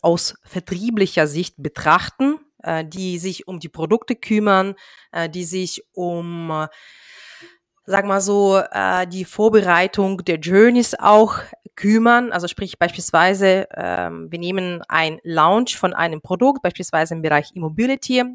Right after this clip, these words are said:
und es gibt einen Category Manager, der für das gesamte Thema Immobility zuständig ist. Und diese Person, äh, die nimmt einfach mal dieses Thema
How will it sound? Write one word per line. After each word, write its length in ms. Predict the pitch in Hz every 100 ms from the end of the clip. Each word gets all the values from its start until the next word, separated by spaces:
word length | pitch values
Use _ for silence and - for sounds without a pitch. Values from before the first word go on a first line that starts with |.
| -
und 160 | 175
es 100 | 175
gibt 180 | - -
einen 220 | 170 156
Category 380 | - 220 226 220
Manager, 420 | 208 202 202 196
der 300 | 190 165 160 -
für 100 | -
das 140 | 170 -
gesamte 340 | 156 170 185
Thema 240 | - 175
Immobility 560 | 160 170 156 165 165 165
zuständig 720 | - 185 - 135 135 135 -
ist. 280 | 123 - - _ - - - _
Und 180 | 165 160 -
diese 340 | 160 247 262
Person, 640 | - 175 160 185 240 311 - _ _ _
äh, 220 | 185 175
die 140 | 175 190
nimmt 180 | 226
einfach 380 | - 185 185 180
mal 180 | 185 165
dieses 300 | 165 151 -
Thema 260 | 185 160